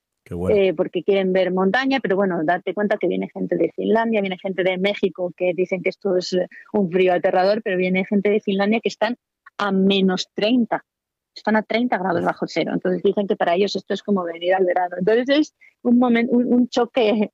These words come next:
Speaker 2: cultural y un choque de distintas situaciones entre los, entre los instructores, sí, sí.
Speaker 1: Qué bueno, y seguro que muchos además,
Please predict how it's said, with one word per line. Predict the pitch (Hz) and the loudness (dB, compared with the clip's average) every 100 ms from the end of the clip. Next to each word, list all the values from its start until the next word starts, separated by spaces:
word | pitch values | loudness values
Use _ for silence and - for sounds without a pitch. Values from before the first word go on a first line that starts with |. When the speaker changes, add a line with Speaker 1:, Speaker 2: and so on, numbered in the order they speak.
| - | -2
Speaker 2:
cultural | 208 180 196 190 208 240 220 | -2 0 2 2 2 0 0
y | 190 | -2
un | 180 | -4
choque | - 190 190 | -6 -4 -2
de | 180 160 | -2 0
distintas | 165 - 180 185 185 | -2 -4 -8 -6 -2
situaciones | 196 175 165 - 170 165 180 - _ _ | -2 0 -2 -4 -12 -12 -14 -16 _ _
entre | 196 170 156 170 160 | -4 -2 0 0 2
los, | 165 170 - 185 | 0 -4 -8 -4
entre | 165 - 160 | -2 0 0
los | 156 - | 0 -2
instructores, | 180 - 160 - 160 - - | -6 -4 -6 -4 -6 -6 -8
sí, | - - | -8 -8
sí. | - - _ | -12 -14 _
Speaker 1:
Qué | - | -6
bueno, | 98 98 95 | -2 -2 -2
y | |
seguro | 87 92 92 | -2 -2 0
que | 98 | -2
muchos | 95 101 | -2 -2
además, | 95 95 98 | -2 -2 -4